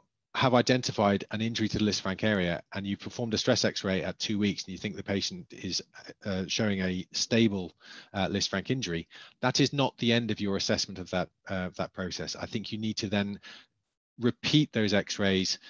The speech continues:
at a later date during the treatment pathway of that patient. So the way we will look after in our unit, the provisionally stable Lisfranc injury is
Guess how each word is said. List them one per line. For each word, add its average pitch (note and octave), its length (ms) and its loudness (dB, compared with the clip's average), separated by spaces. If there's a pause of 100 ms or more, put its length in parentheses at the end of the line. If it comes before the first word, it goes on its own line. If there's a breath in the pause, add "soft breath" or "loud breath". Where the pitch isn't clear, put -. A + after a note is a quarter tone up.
(260 loud breath)
at G#2+ 160 0
a A2+ 40 2
later G#2+ 280 4
date G2 260 0
during G2 160 -6
the F#2 80 -6
treatment F2+ 300 -8
pathway G2 400 0
of E2 60 -4
that E2+ 180 -4
patient. F#2+ 400 -2 (800)
So G#2 200 0
the G#2 100 0
way A#2+ 200 8
we B2 160 8
will A#2 160 6
look G#2+ 180 2
after G#2 460 2
in G#2+ 140 -2
our B2 120 2
unit, F#2+ 380 0
the F#2+ 380 0 (1080 loud breath)
provisionally B2 480 6
stable A#2 520 6
Lisfranc F#2+ 420 2
injury F#2+ 460 -2 (500 loud breath)
is G#2+ 280 4